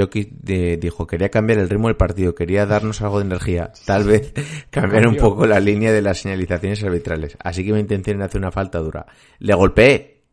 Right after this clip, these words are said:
Speaker 1: No le golpeé. Eh, no lo sabemos, así que pido disculpas si, si lo hice porque no quería lastimarlo, golpearlo en la cabeza a propósito.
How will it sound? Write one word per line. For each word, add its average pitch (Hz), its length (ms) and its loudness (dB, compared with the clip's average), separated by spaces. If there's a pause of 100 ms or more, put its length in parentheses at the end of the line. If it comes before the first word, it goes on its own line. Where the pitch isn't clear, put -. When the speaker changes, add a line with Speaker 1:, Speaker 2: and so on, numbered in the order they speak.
Speaker 1:
No 98 160 2
le 87 80 2
golpeé. 78 460 -4 (760)
Eh, 87 280 0
no 98 100 0
lo 98 100 2
sabemos, 85 420 -4
así 85 160 -10
que - 120 -6
pido 101 260 -4
disculpas 92 680 -4
si, 85 720 -6
si 95 160 -8
lo 90 80 0
hice 95 160 -2
porque 104 280 -4
no 98 160 -6
quería 98 200 -6
lastimarlo, 95 500 -6
golpearlo 90 360 -4
en 95 40 -2
la 90 100 -4
cabeza 87 240 -10
a - 40 -10
propósito. - 500 -8